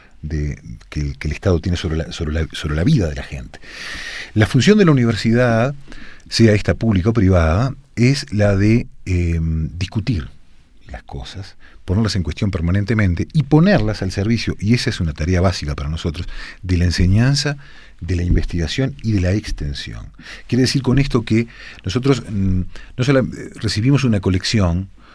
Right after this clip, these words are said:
supongamos, este, y, eh, siempre estamos tratando de pensar cómo hacer para que, l-, bueno, los investigadores se enteren, lleguen a, a ella, darles las mejores posibilidades dentro de las, la oferta que podemos ofrecer, podemos darles, por supuesto,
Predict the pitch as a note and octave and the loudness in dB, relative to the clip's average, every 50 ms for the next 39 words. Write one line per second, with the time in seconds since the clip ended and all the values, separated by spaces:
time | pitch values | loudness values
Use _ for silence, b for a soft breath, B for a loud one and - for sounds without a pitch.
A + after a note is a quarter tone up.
0 | b b b b b b - - F#2+ E2+ - D#2+ F2 F2+ F#2 F2 F2 E2+ F#2+ G2+ | b b b b b b -10 -10 -8 -4 -2 -2 0 2 2 4 4 2 2 0
1 | F#2 - - - F2+ D#2+ - - - F2+ E2 - F#2+ F#2+ F2+ F2+ F#2 F#2 F2 - | -2 -6 -6 -4 -4 -4 -4 -2 -2 -2 -2 0 -2 0 2 2 2 2 0 -2
2 | - F2 - - D3 D3 D3+ - - C3+ A#2 - B2+ G#2+ - A#2+ A#2+ A2 G2 F#2+ | -8 -6 2 2 4 4 4 4 2 2 2 0 0 0 2 2 4 4 2 2
3 | F#2+ G2 F#2 F2+ - G#2+ F#2+ - - - - - D3+ D#3+ D3+ C3 A2+ F#2+ - - | 2 0 0 2 2 0 0 0 -2 -2 6 8 8 8 8 6 4 2 0 2
4 | - A#2+ G2+ E2+ - - - - E2+ E2 D#2 D2+ - - F#2 F2 - B B B | 4 4 4 4 0 -4 -2 0 0 0 0 -2 0 0 0 0 0 B B B
5 | B B B B B B B - - C2 C2 B1+ B1 E2+ D#2+ C2+ A#1+ B1 - - | B B B B B B B -14 -10 -8 -8 -6 -4 -4 -4 -4 -4 -6 -8 -8
6 | D2+ C#2 - - D#2 D2+ F#2 A2 G#2+ - E2 C#2+ C#2 - G#2 F#2 E2+ D#2 D#2+ E2 | -8 -8 -8 -6 -4 -2 0 0 0 0 -2 -4 -2 -2 0 0 0 0 0 -2
7 | D#2 - - C#2+ C#2+ D#2+ E2 E2 D#2+ D#2+ D#2 D#2 D2+ C#2+ C#2 C2+ C2 D2 E2 E2+ | -4 -6 -8 -8 -4 -2 0 0 0 0 0 -2 -2 -2 -4 -4 -2 0 0 2
8 | D#2+ D2 D#2 C#2+ - - - E2+ E2+ E2+ F2 D2 C#2 B1+ C2+ C#2 - - F#2 F2 | 2 2 0 -4 -4 -6 -6 -4 -2 0 0 -2 -2 -4 -6 -4 0 2 2 2
9 | - - - C#2+ - D2+ D2 D2+ C#2+ D#2 E2 E2+ E2+ E2+ E2 D#2 C2+ D#2 C#2+ C2+ | 2 0 -4 -4 -4 -4 -4 -2 -2 0 0 2 2 2 2 0 -2 -2 -4 -6
10 | B1+ - B1+ B1 B1 A#1 A#1+ A#1 A#1+ - - - B B B B B B B B | -6 -8 -10 -10 -10 -10 -10 -10 -12 -14 -16 -20 B B B B B B B B
11 | B B1+ C2 C2+ - D2+ D2+ C#2+ D2+ C2 B1+ A#1+ C2+ C2+ C#2 - - - - - | B -10 -10 -6 -4 -6 -4 -4 -6 -6 -6 -6 -6 -6 -6 -6 -4 2 2 2
12 | - - - - - A#1+ B1 B1+ C2 C#2+ F#2 E2+ C#2 C2 - - - - D2 C#2+ | 2 0 -6 -8 -8 -6 -4 -4 -2 0 0 0 0 -2 -4 -4 -4 -4 -2 -2
13 | E2+ - - | -2 -4 -4